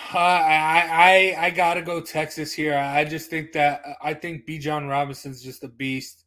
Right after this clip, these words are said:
I think he'll get it done for, for the Longhorns. And Baylor, I mean, they, they've looked great. Uh, but,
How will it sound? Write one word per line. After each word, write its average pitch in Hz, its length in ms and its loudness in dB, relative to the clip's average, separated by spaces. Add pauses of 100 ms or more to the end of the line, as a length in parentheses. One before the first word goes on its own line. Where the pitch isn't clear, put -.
(380)
I 135 240 -2
think 160 240 -10
he'll 160 160 -6
get 151 260 -4
it 147 320 -4
done 143 340 -4
for, 147 480 -6
for 151 280 -2
the 135 480 -6 (380)
Longhorns. 147 800 -4
And 147 420 -4
Baylor, 175 520 -6
I 160 60 -6
mean, 170 220 -8
they, 165 160 -6
they've 165 280 -6
looked 202 320 -6
great. 185 440 -2 (680)
Uh, 151 440 6 (120)
but, 165 380 -2